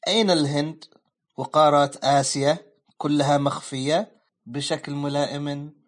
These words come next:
من السحب، ولأنها خارج التركيز. وعلى ما تشاهدون، ماذا يبين لنا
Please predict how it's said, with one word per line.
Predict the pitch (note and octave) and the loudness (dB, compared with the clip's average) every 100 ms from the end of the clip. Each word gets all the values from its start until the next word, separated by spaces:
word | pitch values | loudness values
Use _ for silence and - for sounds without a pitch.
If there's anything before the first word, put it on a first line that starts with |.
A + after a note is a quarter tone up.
| - | -12
من | B2+ | -10
السحب، | C3 - - D3 C#3+ C#3+ C3+ _ _ | -8 -8 -8 -4 -4 -4 -8 _ _
ولأنها | A#2 B2+ C3 C3 B2 A#2+ C3+ C3+ C3 | -10 -4 -2 -2 -4 -8 -8 -6 -6
خارج | B2+ C3+ C#3 C3 B2+ | -6 -6 -6 -6 -12
التركيز. | B2 C3+ B2+ - C3 B2+ C3 _ _ _ _ _ - | -14 -12 -12 -12 -10 -10 -14 _ _ _ _ _ -14
وعلى | B2 B2+ A#2 D3+ C#3+ | -8 -6 -4 -2 -2
ما | C#3+ | -4
تشاهدون، | C#3 - C#3+ B2+ A#2+ C3+ D#3+ - | -6 -6 -6 -6 -8 -8 -10 -12
ماذا | B2 C#3+ D#3+ D3 | -8 -4 -2 -4
يبين | C3+ B2+ C3+ C#3+ C3 D3 C3+ C3 | -6 -8 -6 -6 -6 -8 -8 -8
لنا | C#3 C3 B2+ - | -8 -6 -6 -8